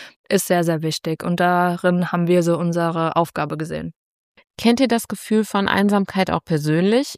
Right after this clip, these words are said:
Speaker 2: Ihr seid ja selbst in eurer eigenen Zielgruppe.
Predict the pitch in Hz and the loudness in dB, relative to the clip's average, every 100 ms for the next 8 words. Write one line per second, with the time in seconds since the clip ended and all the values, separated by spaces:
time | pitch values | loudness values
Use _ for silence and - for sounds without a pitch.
0 | _ 202 190 208 214 175 208 220 - - | _ -4 -2 0 0 2 2 0 -4 -6
1 | 190 190 185 180 - 180 175 - 214 180 | 0 2 2 0 0 0 0 2 2 0
2 | 180 - 127 120 - 156 143 113 | -2 -6 -6 -6 -4 -6 -2 -4